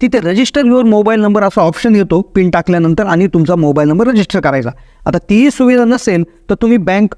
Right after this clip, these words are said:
बँकेमध्ये जाऊन विचारणा करू शकता. आता कोणत्या बँकेला मोबाईल नंबर जोडायचा, तर जे आपण आधार सीडिंगमध्ये जे बँक खातं तुमचं तिथे दिसलं त्याच बँक खात्याला नंबर जोडायचा आहे. आता जर तुमचं पोस्टाचं खातं असेल, पोस्टाच्या खात्यासाठी तुम्ही रजिस्टर, आर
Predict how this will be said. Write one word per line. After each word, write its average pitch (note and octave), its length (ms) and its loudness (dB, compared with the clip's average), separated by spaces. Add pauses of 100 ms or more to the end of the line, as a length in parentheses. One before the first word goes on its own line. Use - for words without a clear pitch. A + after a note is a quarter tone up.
बँकेमध्ये G3 580 0
जाऊन F#3 240 0
विचारणा G3 460 0
करू E3+ 180 2
शकता. D#3+ 380 -2 (460)
आता C#4 160 -2
कोणत्या A#3+ 440 -2
बँकेला C4 380 -2
मोबाईल C4 320 -2
नंबर C4 220 0
जोडायचा, B3+ 540 0
तर B3 180 -6
जे E3+ 160 -2
आपण A3+ 280 -2
आधार F3+ 360 0
सीडिंगमध्ये A#3+ 580 2
जे G#3 200 -2
बँक A3 320 -2
खातं F#3+ 240 -2
तुमचं A3+ 380 -2
तिथे A3+ 180 -2
दिसलं F3+ 420 -2
त्याच A3 440 -2
बँक F#3+ 280 -2
खात्याला F3 400 -2
नंबर F3 320 0
जोडायचा F#3+ 420 0
आहे. C3+ 180 -4 (580)
आता - 200 -2
जर D#4+ 100 0
तुमचं C#4 240 0
पोस्टाचं D4+ 500 -2
खातं G#3 220 -2
असेल, D#3+ 280 -2 (160)
पोस्टाच्या E4 480 -2
खात्यासाठी A#3+ 600 -2
तुम्ही B3 340 2
रजिस्टर, G#3 640 -2 (240)
आर G#3+ 260 2